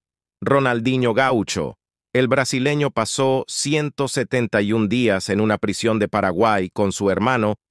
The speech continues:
por falsificar pasaportes. Salieron en libertad luego de pagar una multa de doscientos mil dólares.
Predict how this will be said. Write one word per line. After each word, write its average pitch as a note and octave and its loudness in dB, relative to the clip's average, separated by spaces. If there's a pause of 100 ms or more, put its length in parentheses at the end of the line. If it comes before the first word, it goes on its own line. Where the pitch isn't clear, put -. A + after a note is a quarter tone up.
(160)
por A#2+ 0
falsificar A#2+ -2
pasaportes. G#2 -2 (280)
Salieron B2 0
en A2+ 2
libertad A2+ 2
luego A2+ 2
de A2+ 2
pagar A2+ 0
una A2 2
multa A#2 0
de G#2 0
doscientos G#2+ -2
mil A2 0
dólares. E2 -2